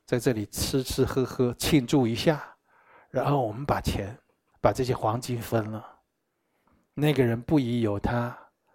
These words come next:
就去买酒菜了。因为这两个人留下来就说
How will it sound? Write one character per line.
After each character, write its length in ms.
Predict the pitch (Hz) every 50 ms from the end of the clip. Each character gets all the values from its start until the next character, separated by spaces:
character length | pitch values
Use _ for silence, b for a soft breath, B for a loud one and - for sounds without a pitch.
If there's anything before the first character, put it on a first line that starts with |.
| _ _ -
就 120 | - 127
去 120 | - -
买 200 | 120 110 101 101
酒 180 | 104 - 101 92
菜 320 | - - - 131 117 104 110
了。 180 | - - - _ _ _ _ _ _ _ _ _ _ _ _ _ _ _ _ _ _ _ _ _ _ _ _ _ _ -
因 160 | - 180 170
为 140 | 165 165 156
这 160 | 147 170 160
两 200 | 139 135 120 110 110
个 120 | 107 110
人 240 | 110 110 104 104 107
留 140 | 110 113 113
下 180 | 107 127 127
来 80 | 110 95
就 140 | 98 110 104
说 340 | - - 101 92 92 95